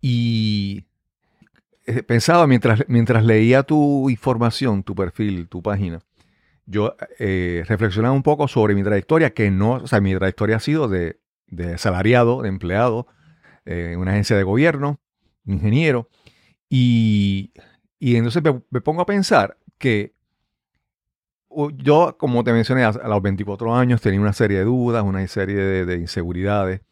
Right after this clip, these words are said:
pero emprendo un camino por esta dirección de, de asalariado, entonces, pero en el proceso uno va adquiriendo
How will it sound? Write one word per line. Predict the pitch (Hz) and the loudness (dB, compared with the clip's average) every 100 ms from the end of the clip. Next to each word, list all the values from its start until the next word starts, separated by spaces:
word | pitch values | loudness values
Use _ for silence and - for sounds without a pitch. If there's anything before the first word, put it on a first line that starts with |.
| _ _ _ _ _ _ _ | _ _ _ _ _ _ _
pero | - 120 113 110 110 110 - - | 2 4 6 6 4 0 -8 -4
emprendo | 110 104 113 127 151 | -4 -2 0 2 2
un | 170 | -2
camino | 170 160 185 151 151 _ | -2 -2 -2 -2 -4 _
por | 101 92 | -4 -4
esta | - | 0
dirección | 127 156 160 156 135 | 0 0 -2 -4 -4
de, | 95 85 | -4 -6
de | 82 | -8
asalariado, | 87 110 107 160 165 123 | -6 -4 -2 -2 -2 -2
entonces, | 110 117 165 - _ _ - | -4 -4 -6 -8 _ _ 0
pero | 147 143 | 2 4
en | |
el | 147 | 2
proceso | 156 160 147 240 214 147 139 - | 2 2 2 0 0 0 0 0
uno | 147 160 | 0 2
va | 175 | 2
adquiriendo | - 190 185 196 160 135 - | 2 2 4 4 4 2 0